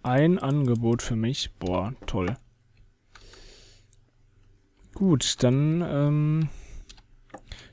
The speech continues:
tue ich nochmal den unsinnigen Kram weg. Das brauche ich gerade nicht. Damit könnte man sich Brot machen.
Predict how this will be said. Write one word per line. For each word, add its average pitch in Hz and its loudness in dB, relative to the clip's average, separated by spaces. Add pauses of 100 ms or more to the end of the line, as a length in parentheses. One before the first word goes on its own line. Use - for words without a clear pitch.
tue - -4
ich 135 0
nochmal 123 2
den 120 2
unsinnigen 123 0
Kram 135 0
weg. - -2 (340)
Das - -20
brauche 139 -6
ich - -8
gerade 131 -4
nicht. - -8 (580)
Damit 127 -2
könnte 127 0
man 120 -2
sich - -8
Brot 120 -2
machen. 160 -4